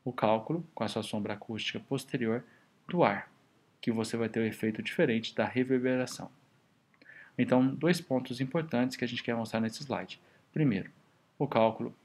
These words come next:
intraparenquimatoso do cálculo intraductal. E o cálculo do ar, ou seja, da reverberação promovida pelo ar.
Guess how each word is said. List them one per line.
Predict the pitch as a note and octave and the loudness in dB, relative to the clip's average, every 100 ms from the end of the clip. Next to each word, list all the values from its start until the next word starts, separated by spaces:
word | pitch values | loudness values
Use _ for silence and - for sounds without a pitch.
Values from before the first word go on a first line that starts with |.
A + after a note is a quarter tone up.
| - | -6
intraparenquimatoso | C#3 A#2 G#2+ G#2 G2+ G#2 G2 F#2+ G#2+ A2+ C3+ - _ _ _ _ _ _ _ _ _ _ _ _ _ | -4 -4 -4 -4 -4 -4 -6 -4 -4 -4 -4 -12 _ _ _ _ _ _ _ _ _ _ _ _ _
do | E3 | -4
cálculo | C#3 A2 A2+ A2 | 0 0 0 -2
intraductal. | A2 A2+ A#2+ - - - _ _ _ _ _ _ _ _ _ - _ _ _ _ | -4 -8 -8 -8 -10 -10 _ _ _ _ _ _ _ _ _ -20 _ _ _ _
E | D3+ | 0
o | D3+ | 2
cálculo | - G#2+ G#2 - E3+ - _ _ _ _ _ - | -2 -8 -6 0 -2 -2 _ _ _ _ _ -8
do | C3 E3+ F3 _ _ - | -4 -4 -4 _ _ 2
ar, | A2+ G2 - _ _ _ _ _ _ B2+ | 4 4 -4 _ _ _ _ _ _ -2
ou | A#2 | -2
seja, | - G2+ G#2 | -2 -4 -4
da | G#2 | -4
reverberação | A2 A2+ A2+ A#2+ A#2+ B2+ A#2 A2+ | -4 -2 -2 0 -2 -2 -4 -4
promovida | A2+ A#2+ A2+ G#2+ G#2 | -2 -4 -2 -6 -8
pelo | G#2 A2 - | -8 -8 -8
ar. | - | -12